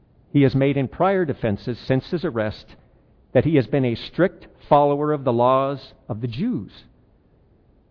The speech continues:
And he confirms this when he continues in verse four. "My manner of life from my youth,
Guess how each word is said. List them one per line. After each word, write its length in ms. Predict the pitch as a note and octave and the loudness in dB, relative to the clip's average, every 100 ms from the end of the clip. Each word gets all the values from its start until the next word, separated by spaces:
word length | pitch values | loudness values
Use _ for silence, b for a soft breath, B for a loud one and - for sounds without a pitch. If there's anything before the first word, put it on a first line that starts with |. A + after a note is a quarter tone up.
| _ _ _ _ _ | _ _ _ _ _
And 100 | D3 | 4
he 60 | E3+ | 6
confirms 500 | - E3+ - A#3 F#3 | 4 -2 2 4 2
this 220 | D3 - | -2 -2
when 120 | D3 | -2
he 60 | D3+ | -2
continues 720 | D#3+ E3+ G#3 G3+ A2 G#2+ - - _ _ _ _ _ _ | -2 -4 -2 -2 -2 -8 -20 -20 _ _ _ _ _ _
in 100 | A#2 | -6
verse 220 | G2+ A#2+ - | -4 -4 -4
four. 320 | F3+ E3+ G2+ _ _ _ _ _ _ _ _ _ _ _ _ _ _ _ _ _ _ _ - | -10 -10 -12 _ _ _ _ _ _ _ _ _ _ _ _ _ _ _ _ _ _ _ 6
"My 160 | G3 | 8
manner 280 | A#3+ C#4 D4 | 10 10 10
of 140 | C#4 G3 | 10 10
life 320 | A#3 B3+ - - - - - | 10 10 6 -8 -20 -20 0
from 140 | A3+ | 4
my 120 | A#3 | 6
youth, 320 | A#3 G#3+ C4 | 6 6 2